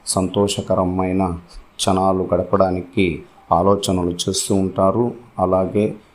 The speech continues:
మీరు పూర్తిగా ఆర్థిక వ్యవస్థని సరి చేసుకునేదానికి ప్రయత్నిస్తారు. ఉత్తర దిశకి ఈరోజు అనుకూలం. అనుకూలమైన సంఖ్యలు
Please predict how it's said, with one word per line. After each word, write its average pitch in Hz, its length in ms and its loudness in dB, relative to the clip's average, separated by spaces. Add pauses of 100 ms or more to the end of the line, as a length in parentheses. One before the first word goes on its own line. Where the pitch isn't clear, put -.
(220)
మీరు 92 560 0 (560)
పూర్తిగా 110 580 4
ఆర్థిక 101 540 0
వ్యవస్థని 95 600 0
సరి 101 340 0 (120)
చేసుకునేదానికి 90 760 -2
ప్రయత్నిస్తారు. 87 840 -4 (580)
ఉత్తర 104 320 2
దిశకి 87 1300 -2 (220)
ఈరోజు 87 520 0 (100)
అనుకూలం. 90 540 0 (1300)
అనుకూలమైన 107 880 2
సంఖ్యలు 95 600 0